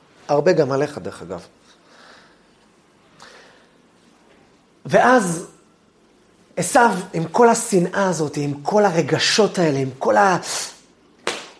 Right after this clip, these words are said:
הוא הגיע לפגוש את יעקב. אומר הנועם אלימלך, רבי אלימלך מליז'נסק, הוא הביא איתו ארבע מאות חיילים. ארבע מאות חיילים האלה הם ארבע מאות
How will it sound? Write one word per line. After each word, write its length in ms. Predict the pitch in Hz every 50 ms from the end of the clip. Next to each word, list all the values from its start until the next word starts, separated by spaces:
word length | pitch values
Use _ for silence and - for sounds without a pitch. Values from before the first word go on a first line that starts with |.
| _ _ _
הוא 100 | 196 190
הגיע 520 | 202 185 147 143 233 254 254 247 240 233 226 - - - - _ -
לפגוש 520 | 190 160 127 127 131 123 147 151 139 -
את 120 | 139 - 127
יעקב. 400 | 120 113 110 - - 104 98 92 - - _
אומר 180 | - 156 214 254
הנועם 360 | 247 240 233 233 233 226 214
אלימלך, 500 | 208 202 208 202 220 226 220 208 - -
רבי 160 | 170 151 160
אלימלך 380 | 160 165 165 175 180 180 175 170
מליז'נסק, 480 | 151 147 147 139 151 165 160 160 -
הוא 80 | 160 156
הביא 180 | 156 143 185 208
איתו 420 | 202 202 208 196 196 196 196 - -
ארבע 380 | 147 135 131 120 117 170 175
מאות 260 | 170 165 156 147 143 -
חיילים. 460 | - - 120 113 107 107 107 104 101 98 - - _ -
ארבע 160 | 117 123 165
מאות 160 | 185 190 180
חיילים 340 | - 180 170 175 185 180 175
האלה 260 | 180 180 180 180 175 175 175 - - - _ _ _ - -
הם 180 | 147 147 147
ארבע 460 | 139 123 110 104 107 113 151 156 160
מאות 340 | 160 170 170 170 175 175 -